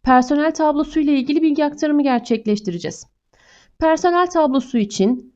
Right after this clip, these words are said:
Van menüden bütçe işlemleri menüsündeki personel tablosuna tıklayarak ulaşabilirsiniz.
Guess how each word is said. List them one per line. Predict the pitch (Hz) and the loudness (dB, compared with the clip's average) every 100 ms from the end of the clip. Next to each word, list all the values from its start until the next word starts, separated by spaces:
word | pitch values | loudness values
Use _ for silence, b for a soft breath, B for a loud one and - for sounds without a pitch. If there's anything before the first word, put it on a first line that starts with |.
| _ | _
Van | 339 349 | 0 2
menüden | 330 269 214 196 196 277 - _ _ _ _ _ _ _ _ _ _ _ - _ _ _ _ _ b b b _ | 4 4 4 4 2 0 -6 _ _ _ _ _ _ _ _ _ _ _ -20 _ _ _ _ _ b b b _
bütçe | 262 381 381 381 | 4 4 6 2
işlemleri | 339 - 269 233 220 208 | 2 0 0 2 2 2
menüsündeki | 240 277 262 220 196 180 - 240 269 - _ | 2 2 0 0 2 0 0 -2 -4 -12 _
personel | 330 339 339 320 294 | -2 0 0 0 -2
tablosuna | 285 254 226 220 220 | 0 0 -2 -4 -6
tıklayarak | - 302 269 220 202 247 | -4 -4 0 2 2 0
ulaşabilirsiniz. | 254 247 311 269 254 254 - 165 - - | -2 -2 0 0 0 0 -2 -6 -8 -18